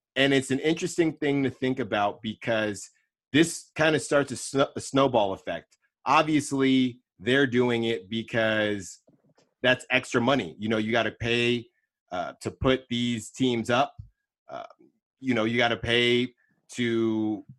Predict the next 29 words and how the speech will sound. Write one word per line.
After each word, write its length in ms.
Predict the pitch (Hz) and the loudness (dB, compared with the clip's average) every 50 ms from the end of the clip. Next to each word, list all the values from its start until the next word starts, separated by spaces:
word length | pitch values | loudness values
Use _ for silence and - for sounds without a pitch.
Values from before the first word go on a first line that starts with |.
| _ - | _ -6
have 420 | - - 113 113 113 110 110 101 | -2 0 2 2 2 0 0 -4
the 420 | 87 98 95 92 92 90 87 85 82 - - | -6 -6 -4 -4 -4 -4 -6 -6 -6 -2 0
umpires. 480 | - 147 156 151 156 151 151 151 151 | 0 0 0 0 2 4 4 4 4
I 40 | 143 | 4
mean, 260 | 143 139 139 139 143 | 4 2 2 2 2
there's 160 | 127 156 165 160 | 2 2 2 2
a 40 | |
lot, 420 | 151 127 123 147 175 151 98 85 - | 2 2 4 4 4 2 0 -2 -2
you 80 | 113 | 0
know, 120 | 123 127 123 | 2 2 4
and, 100 | 123 123 131 - | 2 2 0 -2
and 120 | 120 123 127 | 0 0 2
we're 80 | 131 | 2
not 180 | 135 156 160 139 | 2 2 2 0
just 160 | 131 123 - | -4 -4 -2
talking 240 | 131 123 123 - 113 | -2 -2 -2 -2 -2
about 220 | 104 101 98 92 | -2 -2 -2 0
baseball 420 | 90 131 156 156 - - 110 101 98 | 0 0 -2 -2 -2 -4 -4 -2 -2
here. 380 | 90 98 101 95 92 92 92 - - - - - | -4 -6 -6 -6 -6 -8 -10 -14 -20 -18 -8 -4
And 120 | 113 127 | -2 2
what 160 | 135 151 147 139 | 2 2 4 4
we've 160 | 135 135 135 | 4 4 6
also 340 | 147 160 175 170 - 147 131 | 6 4 4 4 2 2 2
seen, 300 | - - - 123 123 117 | 2 0 -2 -2 0 0
or 80 | 110 | 0
what 140 | 110 117 113 | 0 0 2
I 140 | 117 123 131 | 2 2 2
also 300 | 135 135 123 - 123 113 | 2 2 0 0 -2 -2
read, 380 | 104 104 107 104 101 98 95 | 0 0 -2 -2 -2 -4 -6